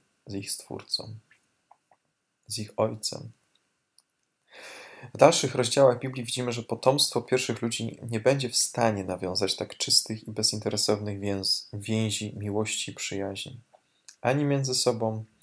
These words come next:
ani też z Bogiem. Znakiem utraty przez ludzkość zdolności do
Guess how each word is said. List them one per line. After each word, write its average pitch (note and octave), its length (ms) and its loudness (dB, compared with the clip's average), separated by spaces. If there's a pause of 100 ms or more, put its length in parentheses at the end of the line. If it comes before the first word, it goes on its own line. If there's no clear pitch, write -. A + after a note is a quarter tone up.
(500)
ani G#2 260 -4
też - 420 -8
z G2 120 -8
Bogiem. F2+ 520 -12 (3000)
Znakiem A2 600 2
utraty A2 480 4
przez - 320 -4
ludzkość G#2+ 400 -4
zdolności G#2+ 760 0
do G2+ 400 0